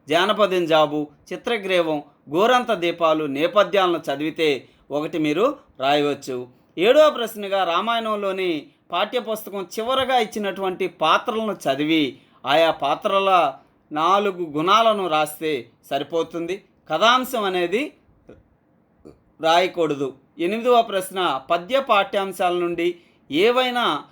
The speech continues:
రెండు ప్రశ్నల్లో ఒకదానికి సమాధానం రాయమంటారు. దీనికి, దీనికోసం మీరు మాణిక్య వీణ, మాతృభావన, వెన్నెల, శతక మధురిమ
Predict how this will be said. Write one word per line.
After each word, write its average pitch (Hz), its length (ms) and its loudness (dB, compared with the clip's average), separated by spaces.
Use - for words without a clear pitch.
రెండు 233 280 0
ప్రశ్నల్లో 208 880 0
ఒకదానికి 233 600 0
సమాధానం 220 680 0
రాయమంటారు. 170 720 0
దీనికి, 202 600 -2
దీనికోసం 247 640 -2
మీరు 214 160 0
మాణిక్య 190 500 0
వీణ, 190 380 0
మాతృభావన, 165 880 0
వెన్నెల, 151 600 0
శతక 180 280 -4
మధురిమ 165 600 -2